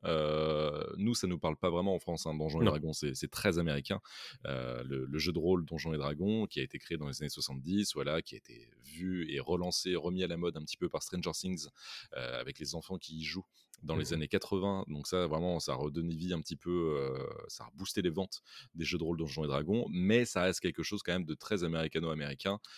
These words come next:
Speaker 2: De
Speaker 1: Euh,
Speaker 2: très niche en France encore.
Speaker 1: Très niche en France, même
Speaker 2: Mm.
Speaker 1: si le jeu de rôle se développe de plus en plus.
Speaker 2: Mhm.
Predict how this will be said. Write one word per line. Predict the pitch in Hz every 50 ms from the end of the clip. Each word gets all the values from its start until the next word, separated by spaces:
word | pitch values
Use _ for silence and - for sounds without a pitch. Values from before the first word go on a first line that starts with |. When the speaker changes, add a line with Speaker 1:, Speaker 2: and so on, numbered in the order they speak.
| - - - _ - -
Speaker 2:
De |
Speaker 1:
Euh, | 78 76 - -
Speaker 2:
très | - - - 131
niche | 123 131 131 123 - -
en | 117 -
France | - - 107 104 104 - - -
encore. | - - - 92 87
Speaker 1:
Très | 90 90 117 107
niche | 101 95 85 - 82
en |
France, | 73 - - 98 113 107 - -
même | 98 101 110 107
Speaker 2:
Mm. |
Speaker 1:
si | - - - 107
le | 98 92 87
jeu | 80 92
de | 87
rôle | 82 90 -
se | - -
développe | 101 107 95 95 92
de | 80 92
plus | 80 - - 78 78
en | 71
plus. | - - 135 - - -
Speaker 2:
Mhm. | 110 95 95 117 135